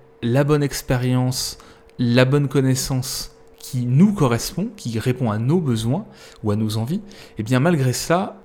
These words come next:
on n'a pas, euh, un bonheur qui augmente vraiment significativement. Donc il y a une décorrélation, au-delà d'un certain seuil, entre le nombre de choix offerts et le bonheur. La question c'est pourquoi ?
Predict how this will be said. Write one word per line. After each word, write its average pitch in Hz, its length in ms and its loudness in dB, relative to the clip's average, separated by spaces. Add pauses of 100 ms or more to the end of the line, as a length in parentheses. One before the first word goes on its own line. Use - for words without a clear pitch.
(120)
on 120 120 0
n'a 127 160 2
pas, 160 420 0
euh, 107 340 -6
un 113 140 0
bonheur 120 380 -2
qui - 160 -4
augmente 135 640 -2
vraiment 123 340 -2
significativement. 123 880 -4 (500)
Donc 113 200 -6
il 120 100 -2
y 127 80 4
a 139 160 4
une 117 180 0
décorrélation, 147 840 2 (640)
au-delà 127 220 2
d'un 123 120 0
certain - 320 -6
seuil, 175 380 -2 (200)
entre - 440 -4 (140)
le 117 120 0
nombre 135 360 4
de 113 100 2
choix 113 380 -2 (100)
offerts 160 460 -6 (420)
et 180 80 4
le 165 100 4
bonheur. 110 440 -2 (440)
La - 80 -18
question 170 260 -4
c'est 165 260 0 (180)
pourquoi ? - 440 -4